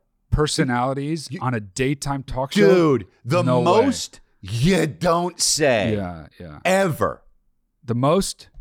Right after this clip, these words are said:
Speaker 1: Duh! There could ever possibly be.
Speaker 2: Yeah, yeah,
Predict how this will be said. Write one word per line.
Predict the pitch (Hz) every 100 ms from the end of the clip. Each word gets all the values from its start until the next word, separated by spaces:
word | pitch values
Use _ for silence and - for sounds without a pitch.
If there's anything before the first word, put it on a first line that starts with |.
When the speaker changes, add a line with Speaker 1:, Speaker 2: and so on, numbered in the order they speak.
| - - - - - - _ _ _ _ - - _ _ _ _ _ - _ _ - 254 330 339 339 339
Speaker 1:
Duh! | 330 311 294 277 262 240 226 208 185 165 143 120 101 87 87
There | 120 139
could | 143
ever | 127 123
possibly | 123 117 - 104 98
be. | 95
Speaker 2:
Yeah, | 113 117
yeah, | 110